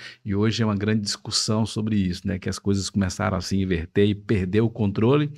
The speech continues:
E a questão da hierarquia são os pais que educam e dominam e têm a palavra final com os seus filhos. Mas, infelizmente, por virtude desse descontrole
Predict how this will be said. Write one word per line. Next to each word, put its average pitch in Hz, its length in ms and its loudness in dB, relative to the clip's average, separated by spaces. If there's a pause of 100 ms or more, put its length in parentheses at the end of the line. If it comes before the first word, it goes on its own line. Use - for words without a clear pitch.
(540)
E 113 120 2
a 120 120 6
questão 127 260 0
da 139 80 6
hierarquia 147 440 4
são 165 160 0
os - 120 -4
pais 143 480 2
que 170 380 -2
educam 151 640 4
e 147 40 2
dominam 143 640 4
e 139 80 0
têm 143 220 -2
a 143 120 0
palavra 135 580 2
final 123 480 2
com 123 120 -2
os 120 100 -2
seus 127 180 -4
filhos. 104 400 0 (400)
Mas, 113 200 4
infelizmente, 123 640 2
por 113 180 -2
virtude 104 480 2
desse 98 520 -2
descontrole 104 1080 0